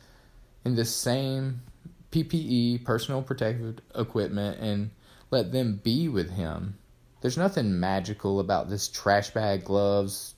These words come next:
mask, and face shield that I'm wearing. It's just equipment.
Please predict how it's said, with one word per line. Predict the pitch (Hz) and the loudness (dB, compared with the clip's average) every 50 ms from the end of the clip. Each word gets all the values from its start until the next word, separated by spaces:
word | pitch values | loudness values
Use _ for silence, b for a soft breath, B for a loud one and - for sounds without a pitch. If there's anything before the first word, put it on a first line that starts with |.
| _ _ | _ _
mask, | - 101 98 98 98 101 104 104 - - - | -2 0 0 2 2 2 0 0 -2 -4 -4
and | - 87 90 95 | -2 -2 -2 2
face | - 104 104 104 | 2 2 2 2
shield | - - 113 110 107 95 | 0 0 2 2 2 0
that | 104 95 | 2 2
I'm | 101 101 101 | 2 2 2
wearing. | 95 87 98 110 120 147 160 160 160 - b b b b b b b b b b b b b - - - | 2 2 2 0 0 0 -2 -4 -6 -8 b b b b b b b b b b b b b -20 -14 -8
It's | - 135 - | -6 -2 0
just | 180 175 175 - | 0 0 0 -2
equipment. | 180 - 208 226 - - 90 87 - | 0 0 0 0 0 -2 -4 -4 -4